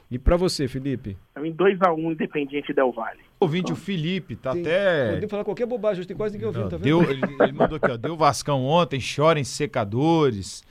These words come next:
Speaker 3: Tá falando, "Fica Vitor Pereira."
Speaker 1: É.
Speaker 3: Tá feliz com a fase do Flamengo,
Speaker 1: Ele,
Speaker 3: Felipe.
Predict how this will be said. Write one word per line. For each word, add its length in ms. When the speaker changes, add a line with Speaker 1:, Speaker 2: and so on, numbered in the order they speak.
Speaker 3:
Tá 120
falando, 320
"Fica 380
Vitor 300
Pereira." 880
Speaker 1:
É. 580
Speaker 3:
Tá 80
feliz 320
com 180
a 60
fase 280
do 100
Flamengo, 460
Speaker 1:
Ele, 80
Speaker 3:
Felipe. 320